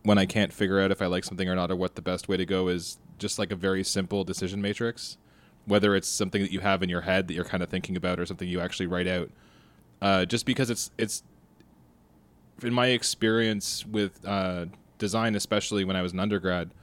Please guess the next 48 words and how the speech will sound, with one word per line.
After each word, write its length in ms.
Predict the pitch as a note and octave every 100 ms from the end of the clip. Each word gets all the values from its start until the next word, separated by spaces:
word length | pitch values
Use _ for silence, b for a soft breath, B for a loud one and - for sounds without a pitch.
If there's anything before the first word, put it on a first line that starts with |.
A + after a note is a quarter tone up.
| b b b b _
if 180 | - -
you 80 | B2+
do 180 | G#2+ B2+
a 60 | C3+
decision 360 | A2+ A#2+ G#2+
matrix, 320 | G2+ G2 G2+ F2
but 200 | G2+ G#2
you're 80 |
sort 180 | - G#2+
of 80 | F#2+
forced 320 | - G2+ -
to 80 | F#2+
do 160 | F2+ F2
at 100 | F2
that 220 | F2 -
level, 400 | G2 F2+ E2+ F2 b b b b b -
you 920 | G#2 A2+ A#2 A2+ A2 G#2+ G2+ F#2 F2+ -
already 340 | A#2+ C#3+ D3 A#2+
going 300 | G#2 A2 G#2+
into 260 | A2 G#2
it 180 | G2 -
pretty 340 | - - B2 A#2
much 240 | G#2+ -
know 240 | G2+ G2+ F#2+
which 320 | F2 G2 -
design 320 | G2 G2 F#2
you 80 | F2+
think 200 | F#2+ F2+
is 100 | E2+
the 60 |
best. 460 | F2 F2 A2+ - - - -
But 80 | G2+
what 140 | G#2
it 120 | G#2
does 320 | A2+ A2 A#2 A2
is 140 | G2+
it 120 | -
lets 300 | F#2+ G2+ -
you 180 | G#2+ G2
actually 500 | G2 G2 - A2+ G2
figure 360 | - A2 G2+ G2+
out 200 | F#2+ F2
why 240 | F#2 G2
you 160 | G#2 G2
think 180 | A2+ F#2+
it's 140 | E2+
the 80 | F2
best. 380 | D#2+ B1 -